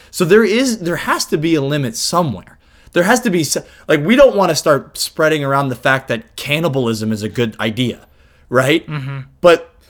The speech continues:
Speaker 1: you could have an entire group of a thousand people all be like, "Yum, people," you know? <laughs> And all echoing to each other and then growing this idea that cannibalism is good. You wanna shut that down, right? You, you wanna say no.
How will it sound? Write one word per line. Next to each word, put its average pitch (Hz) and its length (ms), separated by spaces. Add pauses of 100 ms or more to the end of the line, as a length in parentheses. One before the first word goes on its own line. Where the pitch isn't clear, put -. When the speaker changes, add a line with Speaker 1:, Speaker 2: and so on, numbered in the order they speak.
(200)
Speaker 1:
you 156 160
could 202 200
have 214 340
an 165 80
entire 175 400
group 165 300
of 156 180
a 139 60
thousand 160 440
people 190 300
all 135 160
be 143 80
like, 143 220
"Yum, 127 640
people," 151 480
you 131 160
know? 165 340 (120)
<laughs> - 140
And 175 300
all 175 300
echoing 165 680 (380)
to 147 160
each 131 180
other 143 300
and 147 120
then 139 180
growing 151 440
this 143 200
idea 135 380
that 131 140
cannibalism 131 640
is 131 120
good. 175 300 (360)
You 170 240
wanna 240 240
shut - 320
that 135 240
down, 220 320
right? 143 240
You, 220 120
you 185 200
wanna 202 200
say 202 240
no. 190 440